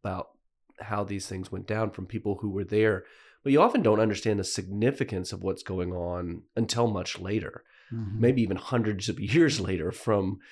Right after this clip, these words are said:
Speaker 1: the, the event in question. And J-, Jesus, in fact, tells the disciples, you know, um, in the, in his high priestly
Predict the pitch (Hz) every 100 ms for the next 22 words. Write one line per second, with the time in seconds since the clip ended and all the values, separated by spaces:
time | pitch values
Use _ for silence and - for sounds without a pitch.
0 | - - - 113 107 107 110 101 92 104
1 | - 98 90 107 110 - 92 90 95 113
2 | 113 117 131 120 107 92 101 95 - 110
3 | 113 87 95 - 104 95 82 - 107 92
4 | 87 - - - - _ 101 92 90 92
5 | 95 98 92 90 - - 104 92 90 98
6 | 95 - 98 92 95 87 85